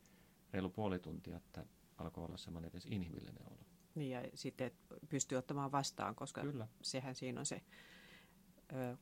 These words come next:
Speaker 2: katsojan tehtävä, on ottaa
Speaker 1: On.
Speaker 2: vastaan.
Speaker 1: On kyllä, ja silloin se oma fokus on ihan väärissä asioissa.
Speaker 2: Mm.
Speaker 1: Ja tietysti nykyisin, kun käyn katsomassa teoksia, niin sen lisäksi, että katson teosta, niin minähän katson aika paljon yleisöä.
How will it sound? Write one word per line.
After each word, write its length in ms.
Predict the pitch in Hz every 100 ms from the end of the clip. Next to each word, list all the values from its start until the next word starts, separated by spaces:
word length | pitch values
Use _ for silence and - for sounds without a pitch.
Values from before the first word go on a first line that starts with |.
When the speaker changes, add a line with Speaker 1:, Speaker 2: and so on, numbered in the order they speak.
| - -
Speaker 2:
katsojan 460 | 180 156 - 123 117
tehtävä, 420 | - - - 123 - - 123
on 120 | 120
ottaa 160 | 117
Speaker 1:
On. 100 | 123 -
Speaker 2:
vastaan. 340 | - - - - - -
Speaker 1:
On 120 | 120
kyllä, 220 | 117 110 92
ja 60 |
silloin 260 | - 104 95
se 120 | 101 - - - - - -
oma 280 | - 104 95
fokus 380 | 92 101 95 -
on 60 | 98
ihan 200 | 98 95
väärissä 380 | 92 82 -
asioissa. 600 | 73 - - - - - 156
Speaker 2:
Mm. 220 | 139 123 - - - - - - -
Speaker 1:
Ja 60 | -
tietysti 480 | 98 92 - 92 - - - - - - - - - - -
nykyisin, 380 | 107 120 113 101
kun 100 | 92
käyn 200 | 95 92
katsomassa 460 | 101 - 95 -
teoksia, 440 | - 107 98 - 87
niin 100 | 87
sen 140 | 95
lisäksi, 320 | 98 92 -
että 100 | -
katson 280 | 95 - 95
teosta, 400 | 117 110 - 85
niin 80 | 87
minähän 240 | 95 92
katson 280 | 98 - 92
aika 140 | 98
paljon 260 | 90 90 90
yleisöä. 460 | 90 113 - -